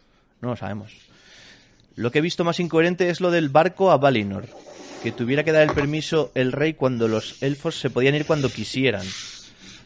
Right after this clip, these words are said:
Eh, ¿eso es así? Es que no tengo ni idea, ¿eh? Eso, yo no tengo ni idea. Yo eso, precisamente, entendí que los elfos que se fueron de Valinor a la Tierra Media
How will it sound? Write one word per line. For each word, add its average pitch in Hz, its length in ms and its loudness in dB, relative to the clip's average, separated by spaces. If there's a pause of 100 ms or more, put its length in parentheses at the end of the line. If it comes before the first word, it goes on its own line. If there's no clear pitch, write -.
(400)
Eh, 175 480 -6 (580)
¿eso 196 200 0
es 214 60 -2
así? 214 320 -4
Es 147 100 -6
que 180 120 0
no 175 100 0
tengo 160 200 -2
ni 139 80 0
idea, 104 280 0
¿eh? 190 100 -8 (540)
Eso, 156 340 -4
yo 147 140 2
no 165 80 2
tengo 160 200 -2
ni 127 80 0
idea. 107 260 0
Yo 180 340 6
eso, 247 340 0 (140)
precisamente, 196 760 0 (380)
entendí 147 840 0 (100)
que 123 140 0
los 107 180 -4
elfos 139 340 -4
que 104 100 -6
se 104 140 -10
fueron 127 320 -2
de 120 80 2
Valinor 117 440 0
a 98 40 -4
la 98 120 -4
Tierra 117 280 -2
Media 131 480 -2